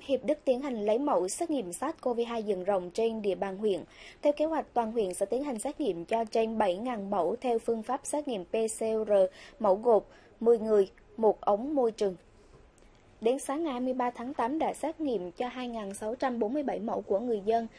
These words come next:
bảy xã Bình Lâm, Quế Thọ, Hiệp Hòa, Phước Gia, Phước Trà, Bình Sơn và thị trấn Tân Bình. Đại diện hộ gia đình lấy một mẫu xét nghiệm.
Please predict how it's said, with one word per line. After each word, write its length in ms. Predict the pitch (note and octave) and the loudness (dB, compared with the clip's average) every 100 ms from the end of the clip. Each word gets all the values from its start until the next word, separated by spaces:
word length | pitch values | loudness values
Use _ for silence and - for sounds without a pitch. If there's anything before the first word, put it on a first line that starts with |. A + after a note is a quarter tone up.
| - | -6
bảy 220 | G#3+ F#3+ | -2 0
xã 320 | G#3 A3 F3+ A#3 | -2 -6 -8 -6
Bình 320 | A3+ A3 G3 | -4 -4 0
Lâm, 220 | A3+ A#3+ A#3 - | 2 2 -2 -4
Quế 160 | A3 C4 | -4 -4
Thọ, 240 | A#3+ F#3 - | -8 -8 -6
Hiệp 140 | G3+ F#3+ - | -6 -6 -8
Hòa, 240 | G#3+ G3 - - | -8 -10 -12 -6
Phước 220 | D#4 - | -6 -2
Gia, 320 | A#3+ A3+ A3 G#3 - | -2 -2 -4 -8 -6
Phước 220 | D#4 - | -6 -4
Trà, 260 | A3+ G3+ - - | -6 -6 -10 -8
Bình 220 | G#3 G3+ | -6 -6
Sơn 280 | - A#3 A3+ - - - | -2 -2 -2 -8 -20 -8
và 160 | A#3 G#3+ | -2 -2
thị 200 | G#3 F3+ | 0 -2
trấn 300 | - G#3+ D#4+ | 0 -2 -2
Tân 220 | - A#3+ | -4 -2
Bình. 160 | A3 F#3+ - - - - | 0 -2 -6 -20 -20 -6
Đại 140 | - A3+ | 0 2
diện 160 | A3 | 0
hộ 140 | G3+ G3 | -2 -2
gia 100 | A3+ | 0
đình 220 | A#3+ G#3 G3+ | 2 0 0
lấy 160 | G3+ | 0
một 280 | C4 C4+ G#3 | 2 0 0
mẫu 160 | F#3+ E3+ | -4 -4
xét 220 | D4+ D4+ | -6 -4
nghiệm. 200 | A3+ | -4